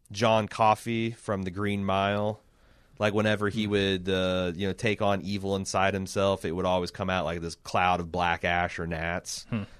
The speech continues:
Speaker 1: And, like, when she, she dissolved it in the light, but then it dissolved her in the darkness. And I'm
Speaker 2: Yeah.
Speaker 1: wondering if there's going to be, oh, and also remember whenever she'd manifest her powers at the most strongest point, her skin would get all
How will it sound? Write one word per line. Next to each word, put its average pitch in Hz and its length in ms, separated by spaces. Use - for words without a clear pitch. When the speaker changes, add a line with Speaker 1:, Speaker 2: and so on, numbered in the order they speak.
Speaker 1:
And, 95 100
like, 95 160
when 95 80
she, 107 320
she 127 160
dissolved 123 480
it 120 80
in 107 60
the 104 100
light, 107 420
but 95 140
then 107 160
it 107 140
dissolved 101 460
her 104 160
in 98 40
the 90 60
darkness. 85 760
And 117 80
I'm 117 60
Speaker 2:
Yeah. 117 80
Speaker 1:
wondering 117 340
if 104 140
there's 104 240
going 101 200
to 95 60
be, 95 380
oh, 185 120
and 190 200
also 240 240
remember 208 380
whenever 196 260
she'd 147 220
manifest 147 380
her 123 60
powers 127 320
at 113 60
the 107 60
most 110 180
strongest 117 560
point, 117 320
her 104 160
skin 113 400
would 101 100
get 107 120
all 101 460